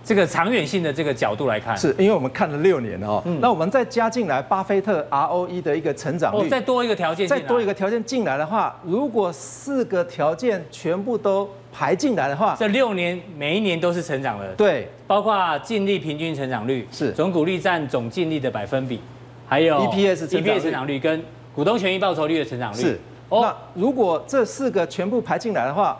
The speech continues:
Speaker 2: 那总共才八档股票。
Speaker 1: 只有八档。
Speaker 2: 是。
Speaker 1: 哦，这八档你要特别念一下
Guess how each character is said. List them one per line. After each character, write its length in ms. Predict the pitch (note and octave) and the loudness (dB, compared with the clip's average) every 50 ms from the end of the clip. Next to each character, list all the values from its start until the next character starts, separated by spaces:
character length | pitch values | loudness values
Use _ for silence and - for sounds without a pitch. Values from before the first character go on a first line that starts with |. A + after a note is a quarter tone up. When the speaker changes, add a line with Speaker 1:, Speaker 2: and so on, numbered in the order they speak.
| - - | -10 -6
Speaker 2:
那 120 | - F#3 - - - | -6 -6 -6 -6 -6
总 200 | - D3+ A2+ A#2+ | -4 -2 -2 0
共 240 | A#2 G#3+ F#3 D3+ - - | 2 0 0 0 -4 -12
才 180 | - - B2+ B2+ - - - - | -8 -6 -6 -6 -6 -10 -6 -2
八 220 | D3+ D3 D3 D3 | 0 0 0 0
档 180 | D3 - G#2+ A2+ B2 A#2+ | -2 -4 -4 -4 -4 -8
股 120 | - E2 | -8 -10
票。 160 | - - F3 | -2 2 4
Speaker 1:
只 40 | A#3 | 4
有 100 | D4+ A3 | 4 4
八 240 | E3+ A3 G#3+ A3 A3 | 4 2 2 2 2
档。 200 | G3+ D#3+ B2+ A2+ - - | 0 -2 -4 -6 -10 -6
Speaker 2:
是。 100 | - F#3+ A3+ | 0 2 4
Speaker 1:
哦， 280 | B3+ B3+ G#3 D3 A#2 - - - | 4 4 2 0 -2 -8 -6 -4
这 100 | A#3+ G3+ | 0 2
八 160 | A3+ A3+ A3+ | 2 2 2
档 120 | G3 D#3 | 0 0
你 40 | F3 | 0
要 80 | G3+ G3+ | -2 0
特 120 | G#3+ G3+ | 0 0
别 120 | E3 E3 | 0 0
念 180 | D#3+ F#3 F3+ D3+ | 0 0 -2 -2
一 60 | C#3 | -2
下 220 | B2 D#3 C#3 A2 | -2 -2 -2 -2